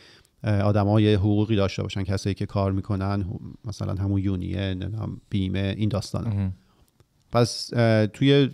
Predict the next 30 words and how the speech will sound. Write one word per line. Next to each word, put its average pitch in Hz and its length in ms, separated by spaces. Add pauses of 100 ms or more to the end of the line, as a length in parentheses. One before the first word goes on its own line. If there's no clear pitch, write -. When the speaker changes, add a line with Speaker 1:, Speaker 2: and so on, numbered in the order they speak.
Speaker 1:
سایز، 123 440 (460)
سایز 117 440
و، 107 40
اه، 98 1300
در 98 300
واقع 95 580 (160)
نقش 117 440 (560)
دولت 117 840 (140)
تفاوت 117 360
نظر 107 340
دارن. 92 180
لیبرالا 104 400
می‌گن 110 200
باید 104 200
نقش 107 220
فعال 104 260
داشته 123 220
باشن، 117 280
محافظه‌کارا 107 560
می‌گن 101 220
نه، 95 200 (360)
باید 95 140
بذاریم 98 280
به 92 60
عهده 95 300
خود 92 220
بیزنس‌ها. 92 540 (1500)
توی 165 240
مسائل 139 400
اجتماعی، 107 680